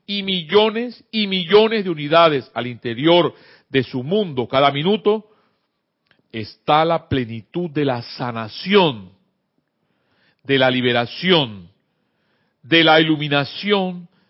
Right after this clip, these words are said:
de cada deseo divino. Ustedes fueron escogidos debido a que han tornado,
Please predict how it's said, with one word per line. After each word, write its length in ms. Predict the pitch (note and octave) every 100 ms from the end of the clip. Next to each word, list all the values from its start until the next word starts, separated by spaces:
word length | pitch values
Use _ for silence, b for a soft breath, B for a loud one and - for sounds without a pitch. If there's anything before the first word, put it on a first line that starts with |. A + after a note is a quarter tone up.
| _ _
de 240 | A#2+ A2+ _
cada 580 | C3+ C#3 C#3 C#3 C#3 _ _ _
deseo 800 | A2 G#2+ - C3+ A#2+ A#2 A#2 A2+ _ _ _ _
divino. 720 | G2+ A2+ G#2 A2 G2 F#2 F2 _ _ _ _ _ _ _ _ _ _ _ _ _ _ _ _ _ _ _
Ustedes 480 | C#3 - E3 E3 -
fueron 300 | E3+ E3+ E3
escogidos 720 | D3+ C#3 B2 E3+ A#3+ B3+ A#3+ - - _ _ _ _ _ _ _
debido 420 | C3+ C#3 D#3+ D#3
a 60 | C#3
que 100 | C3+
han 200 | D3 C#3
tornado, 720 | D3 B2+ D3+ D#3+ E3 E3+